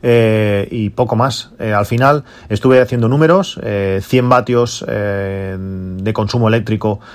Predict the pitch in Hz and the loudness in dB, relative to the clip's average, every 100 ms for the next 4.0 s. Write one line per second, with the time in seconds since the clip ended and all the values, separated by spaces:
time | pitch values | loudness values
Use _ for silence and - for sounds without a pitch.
0 | - 104 98 92 92 - 98 - 107 101 | -12 -4 -2 0 -2 0 -2 0 0 4
1 | 123 151 175 - 110 104 95 92 120 147 | 4 4 0 -6 -2 0 0 -2 0 0
2 | 117 101 110 104 110 113 117 107 101 107 | 0 -2 -2 0 -2 0 -2 -2 -2 -2
3 | 104 98 98 95 95 117 104 113 139 | -2 -2 -2 -2 -2 -2 0 0 -2